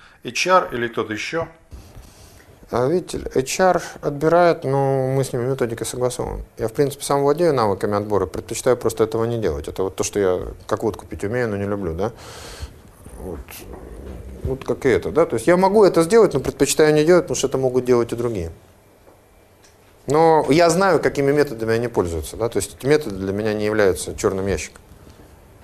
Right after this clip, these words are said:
Speaker 2: То есть, да, идёт предварительный отбор, и есть такое понятие потенциальный источник проблем, да? То есть у меня есть определённые свои знания, там люди с какими характеристиками будут повышенно проблемные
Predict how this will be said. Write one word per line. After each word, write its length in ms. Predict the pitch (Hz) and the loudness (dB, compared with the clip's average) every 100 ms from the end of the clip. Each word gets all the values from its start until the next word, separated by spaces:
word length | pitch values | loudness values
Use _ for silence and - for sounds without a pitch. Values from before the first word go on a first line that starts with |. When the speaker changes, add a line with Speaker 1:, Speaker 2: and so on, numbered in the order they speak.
| - - - - - | -20 -20 -20 -20 -8
Speaker 2:
То 60 | 120 | -2
есть, 80 | 139 | 4
да, 160 | 233 | 4
идёт 220 | 160 214 208 | 6 4 4
предварительный 560 | 151 160 170 160 156 | 4 6 6 6 2
отбор, 400 | 160 185 208 202 - - - | 2 4 4 0 -10 -20 -6
и 540 | - 135 135 127 - - | 2 4 4 2 -6 2
есть 200 | 151 160 | 4 4
такое 220 | 156 139 | 2 0
понятие 360 | - 151 151 135 | 2 0 2 0
потенциальный 540 | - 143 135 147 135 | 0 0 2 4 4
источник 400 | 123 131 - 110 | 4 2 2 0
проблем, 380 | 127 127 107 73 | 0 2 2 2
да? 140 | 120 | 2
То 100 | 147 | 2
есть 120 | 92 | 0
у 60 | - | 0
меня 140 | 123 117 | 2 2
есть 140 | - | 2
определённые 760 | 98 113 120 117 110 107 104 98 | -2 0 2 4 4 4 4 2
свои 320 | - 117 117 | 2 4 4
знания, 440 | 110 156 160 117 - - - _ _ - | 4 2 2 0 -4 -16 -20 _ _ -6
там 160 | - 101 | 0 4
люди 200 | 135 120 | 6 4
с 80 | 107 | 2
какими 340 | 131 - 120 | 2 2 0
характеристиками 920 | 110 113 107 131 151 156 120 101 92 82 - | 2 0 2 2 2 0 -4 -2 -4 -6 -6
будут 340 | 107 135 127 - | 0 2 2 2
повышенно 460 | 113 127 - 113 | 2 4 2 0
проблемные 600 | 95 107 120 139 110 85 | 0 2 4 4 2 0